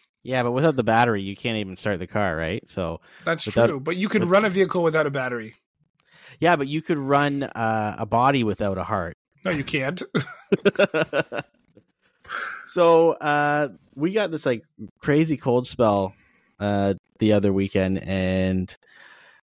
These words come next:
Speaker 1: uh, it was, it was so cold on Sunday. I was like, "I'm not leaving my house." I didn't even shovel my driveway or anything like that, but didn't think too much of it, right? 'Cause the weather's been so mild the last month. We've been fine. So come Monday morning,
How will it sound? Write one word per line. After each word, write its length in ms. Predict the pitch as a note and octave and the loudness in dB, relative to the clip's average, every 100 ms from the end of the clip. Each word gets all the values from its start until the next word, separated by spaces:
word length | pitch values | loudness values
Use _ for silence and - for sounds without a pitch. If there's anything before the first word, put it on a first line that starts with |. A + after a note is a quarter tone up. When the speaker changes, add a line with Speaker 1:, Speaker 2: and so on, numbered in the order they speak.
| - | -10
Speaker 1:
uh, 240 | F#2+ F2+ - | -6 -6 -2
it 100 | A2+ | 0
was, 220 | G#2+ - - | 0 -4 -10
it 80 | |
was 120 | G2+ - | -8 -4
so 160 | A#2+ | -2
cold 280 | A2 G#2+ G2 | -2 0 2
on 160 | F#2+ F#2 | 0 -2
Sunday. 460 | - F#2+ F#2 F2 | -2 -2 -2 -4
I 80 | E2+ | -6
was 100 | F2 | -6
like, 180 | F2+ F2+ - | -6 -6 -4
"I'm 160 | C3+ | 0
not 160 | D3+ F#2+ | 0 0
leaving 240 | F#2+ F2+ | -2 -4
my 120 | E2+ | -6
house." 260 | E2 D#2+ D#2 | -6 -8 -4
I 60 | E3 | -2
didn't 100 | F#3+ | 0
even 240 | C3 F2+ | 0 -4
shovel 260 | - G2 F#2+ | 0 0 2
my 140 | F2 | 0
driveway 360 | E2+ E2+ E2+ E2 | 0 -2 -2 -4
or 80 | D#2 | -6
anything 140 | D#2+ | -10
like 100 | D#2+ | -10
that, 220 | D2+ D#2 - _ _ _ _ | -12 -14 -16 _ _ _ _
but 180 | D3 D3+ | -12 -4
didn't 220 | G3 G3 | -4 -2
think 160 | D#3 D3+ | 0 -2
too 140 | - | -2
much 240 | B2+ A2+ - | -2 0 0
of 180 | G2 D#2 | -2 -4
it, 80 | - | -6
right? 240 | F#2+ C3 | -4 -4
'Cause 200 | A#2 - | -8 -6
the 100 | A2+ | -2
weather's 360 | A2 A#2 D#3 D3 | 2 4 4 4
been 180 | B2+ A2 | 2 0
so 480 | - G2 G2+ G#2 | -2 2 4 2
mild 480 | G2+ F2+ F#2+ B2+ G2+ | 0 0 2 2 2
the 100 | F#2 | 0
last 560 | F2 E2 E2+ - - - - | -4 -6 -8 -12 -20 -20 -10
month. 500 | F#2+ F#2 F2 A2+ - - _ - - - | -4 -2 -2 -4 -10 -18 _ -20 -10 0
We've 140 | A2 | 2
been 180 | G#2+ A2 | 4 2
fine. 320 | A2 D3+ G#2 F2+ _ _ _ _ - | 0 -2 -4 -10 _ _ _ _ -6
So 340 | C3+ C3 C3 | 0 2 0
come 240 | - D3 | -2 -2
Monday 340 | D3 C3 B2 B2 | 0 0 0 -2
morning, 400 | A2+ G#2+ B2 | -2 -2 -4